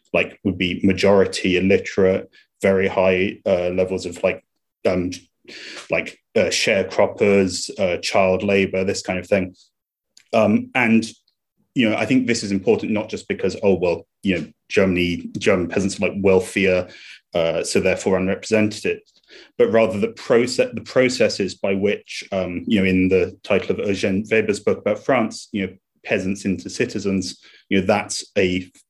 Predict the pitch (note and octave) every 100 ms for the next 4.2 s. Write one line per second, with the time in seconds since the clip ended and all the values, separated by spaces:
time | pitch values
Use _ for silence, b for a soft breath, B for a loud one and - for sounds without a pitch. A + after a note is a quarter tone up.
0 | - G2+ F#2 F#2+ F2 - E2+ - F#2 -
1 | - F2 E2+ G2 F#2 - G2+ - F2 D#2+
2 | A2+ F2+ - F2 - G2 F#2 - F2 F2+
3 | - _ _ G2+ G2+ F#2+ F2 F#2+ A2+ G2+
4 | F#2